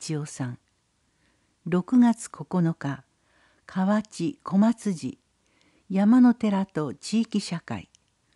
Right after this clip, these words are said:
交野市教育委員会、吉田智文さん。七月十四日、河内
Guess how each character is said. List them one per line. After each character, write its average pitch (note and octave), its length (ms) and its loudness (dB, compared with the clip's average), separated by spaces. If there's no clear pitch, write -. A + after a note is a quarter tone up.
交 A#3+ 340 2
野 B3+ 120 8
市 - 140 -14
教 G#3+ 200 2
育 G3+ 260 0
委 F#3+ 40 4
員 F3+ 240 2
会、 B2+ 320 -10
吉 F#3 340 0
田 A#3 140 -2
智 G3 240 2
文 D3+ 300 2
さ - 180 -12
ん。 B2+ 160 -12
七 - 280 2
月 A#3+ 340 4
十 G#3 260 2
四 C#3+ 320 -2
日、 - 220 -12
河 F#3+ 280 0
内 - 420 -6